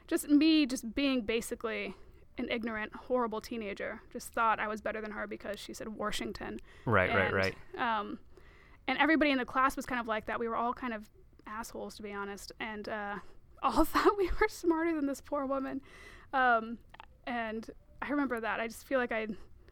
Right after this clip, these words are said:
Speaker 1: I was not maybe as nice as I should have been, now that I think
Speaker 2: Well,
Speaker 1: about
Speaker 2: and
Speaker 1: it.
Speaker 2: that, that, in some ways, that kinda comes back to,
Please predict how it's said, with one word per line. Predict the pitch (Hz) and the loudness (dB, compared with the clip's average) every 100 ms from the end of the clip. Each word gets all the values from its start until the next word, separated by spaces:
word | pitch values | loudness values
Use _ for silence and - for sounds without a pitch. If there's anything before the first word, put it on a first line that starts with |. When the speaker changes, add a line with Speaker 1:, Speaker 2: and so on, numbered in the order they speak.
| - - - - - | -20 -20 -20 -20 -2
Speaker 1:
I | 285 | 2
was | 254 | 2
not | 208 - | 2 -2
maybe | - 226 - 240 - | -4 -6 -6 -8 -10
as | - | -12
nice | - - | -10 -10
as | 269 | -10
I | - | -10
should | - - | -10 -10
have | 262 | -8
been, | - 269 - | -6 -6 -6
now | 269 | -8
that | 254 | -8
I | |
think | - 262 | -2 12
Speaker 2:
Well, | 123 120 | 12 12
Speaker 1:
about | 123 | 12
Speaker 2:
and | 131 | 12
Speaker 1:
it. | 151 - 131 | 12 10 6
Speaker 2:
that, | 151 - | 10 10
that, | 127 | 8
in | 160 147 | 6 10
some | 202 208 | 12 12
ways, | 180 151 | 12 12
that | 143 127 | 12 10
kinda | 143 127 | 12 10
comes | - 123 104 | 8 4 6
back | 113 107 - | 10 10 10
to, | 110 | 2